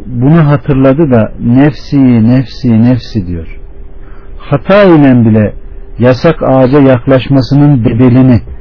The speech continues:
cennetten kovulmakla ödemedi mi? Ödedi değil mi? Ve yine Allah onu affetti. Yine insanlığa önder kıldı. Ama buna rağmen Adem Aleyhisselam'ın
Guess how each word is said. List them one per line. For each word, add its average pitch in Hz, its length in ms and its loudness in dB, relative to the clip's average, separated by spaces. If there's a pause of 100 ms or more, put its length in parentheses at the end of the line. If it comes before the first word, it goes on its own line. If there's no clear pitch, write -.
(460)
cennetten 147 680 2 (140)
kovulmakla 151 640 2
ödemedi 131 640 2
mi? 117 200 0 (1600)
Ödedi 135 420 2
değil 143 200 2
mi? 92 180 -4 (1600)
Ve 120 260 4
yine 180 340 4
Allah 165 420 2
onu 143 200 2
affetti. 110 680 -4 (720)
Yine 196 280 4
insanlığa 160 640 2
önder 143 480 4
kıldı. 107 520 -2 (580)
Ama 127 300 2
buna 147 240 4
rağmen 110 400 2
Adem 117 400 2
Aleyhisselam'ın 117 680 0